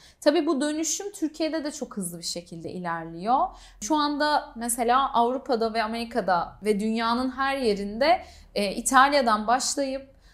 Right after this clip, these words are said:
e, tabii ki geçmişi çok tarihi, e, konuşulur, her yerden bahsedilir. E, ama şu, şunu özetle bahsedecek olursak,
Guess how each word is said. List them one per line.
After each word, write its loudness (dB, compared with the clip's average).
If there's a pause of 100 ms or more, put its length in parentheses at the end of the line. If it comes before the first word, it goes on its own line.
(120)
e, -2
tabii -2
ki -10
geçmişi 0
çok -4
tarihi, -4
e, -10
konuşulur, -6
her 0
yerden 0
bahsedilir. -2 (380)
E, -4
ama 0
şu, -8 (100)
şunu -4
özetle 0
bahsedecek 0
olursak, 0